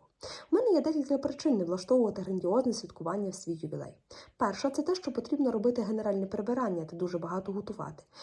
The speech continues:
Я хочу відпочити в своє свято, а не бігати по хаті з ганчірками та швабрами, бо ж свято треба, щоб гості не залізли в якісь кутки та не зайшли всякого.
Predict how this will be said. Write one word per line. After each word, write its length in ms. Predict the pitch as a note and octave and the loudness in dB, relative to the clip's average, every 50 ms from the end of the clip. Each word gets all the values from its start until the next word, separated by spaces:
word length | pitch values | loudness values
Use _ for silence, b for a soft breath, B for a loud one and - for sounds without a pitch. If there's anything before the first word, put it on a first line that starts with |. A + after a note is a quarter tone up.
| B B B | B B B
Я 80 | - C#4+ | -2 0
хочу 200 | - D4 D4 D4 | 0 2 2 4
відпочити 500 | C#4 C#4 - - E4 - - D4+ - E3+ | 2 2 2 0 0 2 2 2 2 0
в 60 | E3 | -4
своє 240 | - - - F#3 F3+ | -4 0 2 2 2
свято, 360 | F3+ - - C#4 C#4 - G#3 | 2 0 0 0 0 0 0
а 60 | G3 | 2
не 100 | G3+ A3 | 2 2
бігати 340 | A3 A3 A3+ F3+ - - F3 | 2 2 0 0 0 -2 -4
по 120 | - - F#3+ | -4 -4 -2
хаті 260 | - G3+ F#3+ - F#3 | -2 -2 -2 -2 -4
з 80 | F3 | -6
ганчірками 560 | F3 F3 E3+ E3 - D4 D4 D4 - G#3 G3 - | -6 -6 -4 0 0 0 0 0 -2 -2 -2 -2
та 100 | - D#3+ | -4 -8
швабрами, 520 | - - G#3+ A3 A#3 A#3+ A#3+ A3+ A3 A3+ B B B B - | -6 -2 0 0 2 2 2 2 2 0 B B B B 0
бо 120 | B3+ C4+ | 2 2
ж 80 | C4+ - | 2 2
свято 440 | - - - G3 G3 C4 C#4+ - A3 | -2 -4 2 4 6 6 6 4 2
треба, 280 | - F#3 F3+ F3+ F3 | -2 -2 -2 -4 -4
щоб 220 | - - F#3 D#3+ D#3+ | -6 -6 -6 -2 0
гості 280 | - F#3+ F#3 - - F#3 | 0 0 0 0 -2 -2
не 100 | F#3 F3 | 0 0
залізли 360 | F3+ F3+ F#3+ F#3+ F3+ F3+ F3 | 0 0 0 0 0 -2 -2
в 40 | F3 | -2
якісь 200 | F3+ F#3 E3+ - | -2 -4 -6 -6
кутки 460 | - - F3 F3 - - - D#4 F4 | -6 -8 -8 -8 -4 2 4 6 6
та 160 | F4+ - F#3+ | 6 4 2
не 100 | F3+ E3+ | 2 0
зайшли 320 | - F3+ F3 - - A3 | 0 -2 -4 -2 -2 -4
всякого. 500 | G#3+ - - D#3 - - - - - - | -4 -4 -6 -10 -10 -10 -10 -12 -12 -12